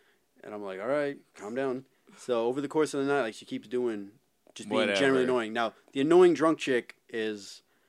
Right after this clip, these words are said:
Speaker 1: has a good, like, five to six inches of height on the person I know.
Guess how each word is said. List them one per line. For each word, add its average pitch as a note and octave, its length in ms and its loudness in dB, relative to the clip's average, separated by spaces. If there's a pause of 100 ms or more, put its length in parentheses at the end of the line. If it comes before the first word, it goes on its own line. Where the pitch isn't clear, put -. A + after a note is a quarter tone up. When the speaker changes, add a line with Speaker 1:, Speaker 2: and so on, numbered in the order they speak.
(240)
Speaker 1:
has C3+ 300 -2
a C3 60 -6
good, C3+ 200 0
like, A2 360 -4 (320)
five C#3+ 320 0
to C#3 80 -4
six C3+ 240 -8
inches B2 260 -6
of G#2 120 -8
height A#2+ 280 0 (320)
on G#2 120 -10
the G#2 60 -12
person G#2+ 300 -6
I A2 160 -6
know. F2+ 220 -12